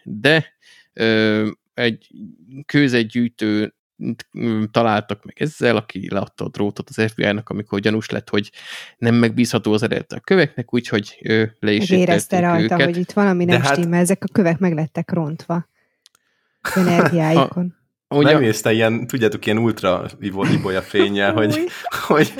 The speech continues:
Speaker 3: ajaj, gyerekek, hát ez nem a holdon volt, biztos, ha csak nem a, az Armstrongék kicsit hunzutabbak voltak a kelleténél.
Speaker 1: Úgyhogy, ö, a cselekedet jutalmául a,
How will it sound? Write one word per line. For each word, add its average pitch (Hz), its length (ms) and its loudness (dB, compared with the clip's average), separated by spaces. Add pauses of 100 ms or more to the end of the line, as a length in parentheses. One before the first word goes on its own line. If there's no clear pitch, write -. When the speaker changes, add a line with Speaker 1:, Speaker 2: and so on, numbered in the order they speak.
(220)
Speaker 3:
ajaj, 156 420 2
gyerekek, 143 520 -2
hát 139 180 0
ez 135 140 0
nem 143 240 0
a - 60 2
holdon 131 440 0
volt, 123 220 -6
biztos, 143 380 -4
ha 147 120 2
csak 139 200 0
nem 131 180 0
a, 127 220 2
az 123 160 -2
Armstrongék 120 720 0
kicsit 113 300 -4
hunzutabbak 110 640 -2
voltak 107 340 2
a 101 80 -6
kelleténél. 101 840 0 (1900)
Speaker 1:
Úgyhogy, 180 380 -2
ö, 170 240 2 (500)
a 135 220 2 (720)
cselekedet 180 460 0
jutalmául 139 600 -2
a, 123 200 2